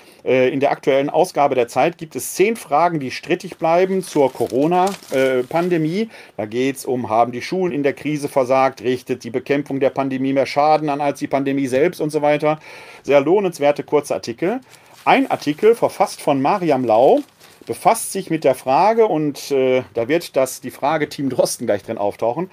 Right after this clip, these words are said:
waren die Medien zu unkritisch gegenüber den Maßnahmen der Regierung? Und Mariam Lau, ich lese den Artikel einfach mal vor,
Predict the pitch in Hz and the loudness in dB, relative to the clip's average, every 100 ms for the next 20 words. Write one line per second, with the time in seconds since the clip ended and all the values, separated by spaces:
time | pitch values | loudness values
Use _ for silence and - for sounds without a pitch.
0 | - - - 110 175 240 233 196 160 233 | -14 -20 -8 2 2 4 0 -2 -2 -2
1 | 226 214 180 233 277 349 - 165 123 - | -2 -4 -4 2 2 2 -2 -2 -4 -4
2 | 135 131 139 127 120 117 113 117 - 117 | -4 -4 0 0 2 0 0 0 0 -2
3 | 98 90 92 85 76 82 73 - - _ | -4 -4 -8 -8 -10 -14 -14 -18 -20 _
4 | 107 107 156 185 139 117 135 220 247 - | -10 0 2 2 0 4 6 6 2 -4
5 | 127 135 127 123 110 156 143 127 120 120 | -4 -4 -4 -4 -4 -6 -2 -4 -4 -8
6 | 113 95 - 135 190 | -6 -6 -2 2 2